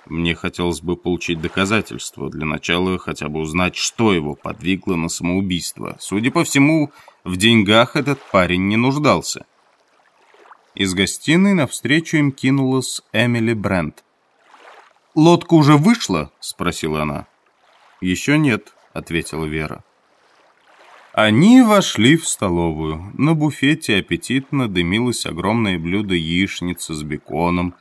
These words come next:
Стояли чайник и кофейник. Роджерс придержал перед ними дверь, пропустил их и закрыл ее за собой.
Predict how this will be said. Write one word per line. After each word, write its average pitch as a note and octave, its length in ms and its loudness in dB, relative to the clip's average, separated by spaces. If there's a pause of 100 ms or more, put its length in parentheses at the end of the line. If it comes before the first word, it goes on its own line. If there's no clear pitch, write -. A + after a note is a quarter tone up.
(320)
Стояли A2+ 560 2
чайник G2+ 600 -2
и G#2+ 60 -6
кофейник. D2+ 800 -6 (1000)
Роджерс E3+ 800 2
придержал A2+ 640 0
перед A#2 280 -2
ними A#2 300 2
дверь, E2+ 440 -2
пропустил B2 760 -6
их F3 140 -6
и F#3+ 80 -2
закрыл G2+ 520 -4
ее E2 380 -4
за E2+ 100 -6
собой. - 480 -10